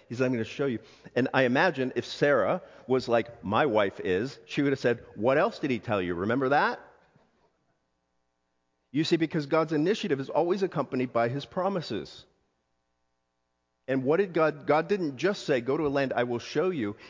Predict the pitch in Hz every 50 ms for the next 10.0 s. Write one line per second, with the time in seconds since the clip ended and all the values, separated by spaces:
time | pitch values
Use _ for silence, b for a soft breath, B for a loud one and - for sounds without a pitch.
0 | B B 160 156 147 143 139 - 139 143 139 131 131 135 127 143 156 185 208 196
1 | 185 156 - 113 104 98 98 107 104 98 98 113 131 - - - - 98 95 101
2 | 98 85 82 82 80 107 120 120 - _ - - 175 190 180 165 143 - 90 78
3 | 104 107 107 - - 113 110 113 - - - - - 175 196 165 - - 104 123
4 | 147 170 160 - - 147 151 156 147 - - 87 85 80 - b b b b b
5 | b b b b b b 123 117 110 - 120 107 107 113 110 - 120 110 110 117
6 | 107 113 107 110 117 131 127 - - 98 87 92 110 127 139 - 143 135 123 113
7 | - 117 104 - - 104 95 87 87 80 76 - - 117 117 113 104 104 98 87
8 | - - 101 101 104 101 95 - 104 92 95 - - 85 78 78 90 98 98 98
9 | 101 113 107 - - 80 82 82 - - - 139 156 147 117 98 92 98 113